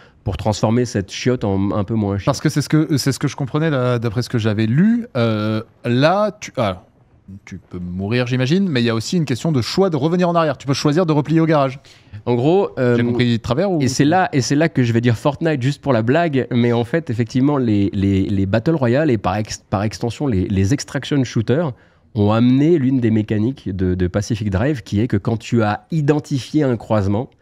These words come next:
Speaker 1: quand tu es allé au bout de ton, de ton excursion, il faut revenir, et à ce moment-là, en fait, tu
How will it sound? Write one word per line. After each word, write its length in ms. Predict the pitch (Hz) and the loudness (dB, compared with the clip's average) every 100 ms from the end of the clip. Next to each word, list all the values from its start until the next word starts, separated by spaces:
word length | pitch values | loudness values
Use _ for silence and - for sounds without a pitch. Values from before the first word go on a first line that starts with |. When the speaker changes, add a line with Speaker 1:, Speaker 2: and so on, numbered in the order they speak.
| _ _ | _ _
Speaker 1:
quand 60 | 104 | -6
tu 160 | 95 113 | -2 0
es 20 | |
allé 140 | 113 | 2
au 100 | 117 | 0
bout 300 | 104 110 143 | -2 -4 -2
de 100 | 147 | -2
ton, 380 | 110 104 95 87 | -4 -4 -4 -2
de 120 | 90 | -4
ton 400 | 90 92 87 85 101 | -4 -4 -4 -2 -4
excursion, 560 | - - 113 - 117 156 _ _ - | -4 -6 -6 -4 -6 -6 _ _ -4
il 120 | 101 | -2
faut 220 | 95 175 | 0 0
revenir, 500 | 151 123 101 98 151 113 | 2 2 2 0 -2 -4
et 80 | 107 | -2
à 80 | 101 | -2
ce 80 | 117 | 0
moment-là, 240 | 113 147 | 0 0
en 80 | 120 | 0
fait, 200 | 139 143 - | -2 -6 -10
tu 340 | - 110 98 | -2 2 2